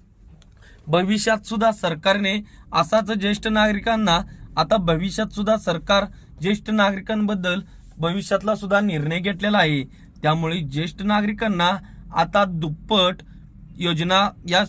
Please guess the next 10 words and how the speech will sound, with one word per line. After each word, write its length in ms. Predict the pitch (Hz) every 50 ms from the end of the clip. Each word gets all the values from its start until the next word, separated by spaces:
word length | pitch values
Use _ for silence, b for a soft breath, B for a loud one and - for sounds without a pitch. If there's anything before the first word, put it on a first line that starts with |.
| - -
पेन्शन 400 | - 185 170 165 147 - - 208
योजनेतून 560 | 208 214 214 196 202 208 208 208 208 220 220 208
दुप्पट 400 | 170 160 147 - - 196 202 208
आता 160 | 214 - 226
पैसे 420 | 208 - - 175 160 151 - 190
मिळणार 340 | 202 208 208 214 214 220 220
आहे. 300 | 220 190 160 151 143 135 131 B B B B B B B B -
त्यामुळे 400 | - 151 156 170 170 165 175 202
ज्येष्ठ 440 | 185 147 131 139 160 175 190 - -
नागरिकांना 760 | 202 208 208 214 202 202 214 208 220 214 202 180 180 185 202